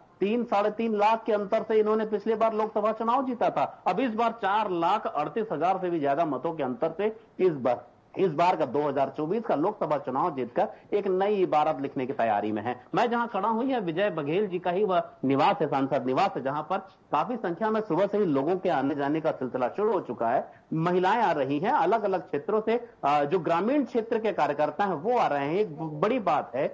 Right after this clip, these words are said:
कि विजय बघेल विधानसभा चुनाव हारने के बाद भी लोकसभा चुनाव की तैयारी में जिस कदर लगे हुए थे, उसमें ग्रामीण क्षेत्र के जो कार्यकर्ता हैं उनसे इनका रूबरू होना, यानी कि one to one होना बड़ा कामयाब तरीका साबित रहा। इसके पीछे,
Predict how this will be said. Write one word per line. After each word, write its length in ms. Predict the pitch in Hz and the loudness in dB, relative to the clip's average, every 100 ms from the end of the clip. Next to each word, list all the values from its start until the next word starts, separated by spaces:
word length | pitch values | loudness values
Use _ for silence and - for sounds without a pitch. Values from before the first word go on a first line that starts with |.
| - - - | -8 -18 -2
कि 280 | 247 320 294 | 2 2 2
विजय 400 | 143 151 185 240 | 0 0 2 2
बघेल 420 | 175 160 196 233 | 0 2 2 2
विधानसभा 600 | 151 135 190 220 202 190 | -2 0 -2 0 -2 -2
चुनाव 280 | 185 180 185 | 0 0 0
हारने 380 | 131 127 170 | 0 0 -2
के 100 | 170 | -2
बाद 340 | 160 120 160 156 | -2 2 2 0
भी 240 | 127 139 - - 139 | -2 -4 -4 -6 0
लोकसभा 420 | 233 220 190 185 | 2 2 -2 -2
चुनाव 300 | 175 143 180 | -2 0 0
की 100 | 196 | -2
तैयारी 380 | 131 123 143 190 | 0 2 2 2
में 140 | 151 | 0
जिस 140 | 143 | -4
कदर 260 | - 131 123 | -4 -2 0
लगे 260 | 127 139 202 | -2 0 0
हुए 180 | 175 | 0
थे, 120 | 165 190 | 0 -4
उसमें 240 | 185 117 | -4 -4
ग्रामीण 340 | 127 143 247 | -2 0 0
क्षेत्र 340 | 247 185 185 185 | 0 -4 -2 -2
के 120 | 175 | -2
जो 120 | 165 | -2
कार्यकर्ता 560 | - 117 117 127 - 208 | 0 0 0 -4 0 0
हैं 160 | 214 254 - - | 0 -2 -6 0
उनसे 300 | 220 226 294 | 2 2 0
इनका 380 | 214 233 247 254 | 2 0 2 2
रूबरू 560 | 185 196 190 277 240 | 4 2 2 2 2
होना, 160 | 208 220 | 2 2
यानी 240 | 190 220 | 2 2
कि 120 | 233 | 0
one 280 | 156 170 233 - | 0 0 -2 0
to 60 | 202 | 0
one 240 | 214 180 | 0 0
होना 320 | 165 202 208 - - | 0 -2 -2 -14 -2
बड़ा 200 | 123 208 | 2 2
कामयाब 600 | 202 156 151 156 190 277 240 | 2 0 0 2 2 2 0
तरीका 260 | 214 226 | 0 0
साबित 420 | 220 175 156 160 | 0 0 0 -2
रहा। 240 | 143 135 - | -2 0 -2
इसके 220 | 160 - | -2 -2
पीछे, 420 | 202 202 190 294 | -4 -4 -2 -2